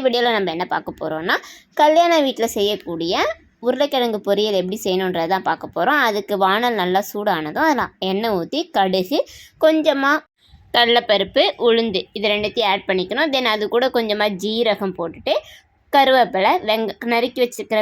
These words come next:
வெங்காயம் இது எல்லாத்தையும் சேர்த்து நல்லா வதக்கி எடுத்துக்கணும். வெங்காயம் நல்லா கண்ணாடி பதம் வர்ற அளவுக்கு வதக்கிக்கணும். இப்போ வெங்காயம் நல்லா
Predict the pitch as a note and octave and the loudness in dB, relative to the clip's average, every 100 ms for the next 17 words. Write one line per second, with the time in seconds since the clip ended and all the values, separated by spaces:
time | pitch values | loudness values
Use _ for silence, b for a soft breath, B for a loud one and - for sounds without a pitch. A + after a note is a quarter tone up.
0 | F#3+ F3+ F3 F3 - G3+ G3 F#3 G#3 A#3+ | 0 -2 -2 -4 -4 0 2 0 -2 -4
1 | F#3+ F3+ C4 G#3 G3 A3 G#3 F#3 G3+ - | -4 -2 -2 0 2 2 2 0 -2 -4
2 | A3 F#3 F3+ F#3 D#3 A#3+ D5+ B _ D#4 | -4 -4 -6 -6 -4 -4 -6 B _ 0
3 | D#4+ E4 E4 C#4+ A3 A#3 A3+ G#3 A#3 B3 | 2 2 4 2 0 0 0 0 2 0
4 | A#3 G#3 G3 F3+ F3 F3 F#3+ A#3+ G3+ F3+ | 0 0 0 0 0 -2 -2 0 0 0
5 | F3+ - D#3+ G3+ - C4 A3+ G#3 A3 B3 | -8 -8 -4 -4 -4 -2 0 0 2 0
6 | B3 G#3 G3 A3 | 2 -2 0 2